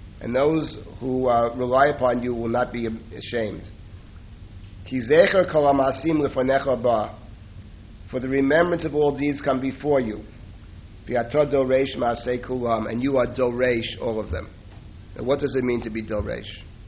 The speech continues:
The place is called Drisha. What, what is that about? My father chose that name, Drisha, actually. Didn't know Hebrew very well, but he, he had an excellent language. It's amazingly gifted in language, and he had a feeling for the good, good word. Drisha has two meanings,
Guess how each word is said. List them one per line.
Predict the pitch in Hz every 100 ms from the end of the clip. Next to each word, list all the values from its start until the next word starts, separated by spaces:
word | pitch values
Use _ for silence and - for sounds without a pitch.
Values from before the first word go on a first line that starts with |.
| - - - - - - - - -
The | -
place | 139 131
is | 123
called | 123 110
Drisha. | 143 135 120 117 -
What, | 127
what | 127
is | 117
that | 117
about? | 110 - - - - - - - - - - -
My | 113
father | 151 139 120
chose | - 113 104
that | 110
name, | 113 107 - - - - -
Drisha, | 113 107 107
actually. | - - 117 - - - -
Didn't | 196
know | 151
Hebrew | 202 151
very | 123 117
well, | 113 113 113
but |
he, | 117 120 110
he | 120 107 120 110
had | 117
an | 110
excellent | 147 - 123 110 - - - -
language. | 120 127 107 104
It's | - - - - - - - - - - -
amazingly | 127 120 113
gifted | 107 123 - 110
in | 110
language, | 113 113 107 -
and | -
he | 104 104
had | 110
a | -
feeling | 131 117 110
for | -
the |
good, | 110 113 -
good | 127
word. | 117 113 101 - - - - - -
Drisha | - 147 135
has | 120
two | - 117
meanings, | 110 95 92 -